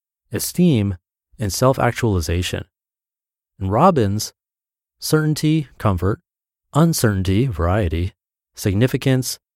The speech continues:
love and connection, growth, and contribution. Though there are some differences, the two lists basically point to the same set of needs. Robbins unpacks his needs list in a ted Talk entitled,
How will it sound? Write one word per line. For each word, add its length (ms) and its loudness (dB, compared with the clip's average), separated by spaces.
love 220 2
and 100 0
connection, 600 -4
growth, 480 2
and 100 -4
contribution. 720 0
Though 120 2
there 160 2
are 160 4
some 160 -2
differences, 680 -2
the 140 -8
two 200 -4
lists 440 0
basically 500 0
point 400 -4
to 80 -8
the 140 0
same 260 -2
set 160 0
of 80 0
needs. 480 -2
Robbins 400 2
unpacks 460 -4
his 140 -2
needs 300 -4
list 320 -4
in 140 -2
a 80 -2
ted 200 0
Talk 240 -2
entitled, 460 0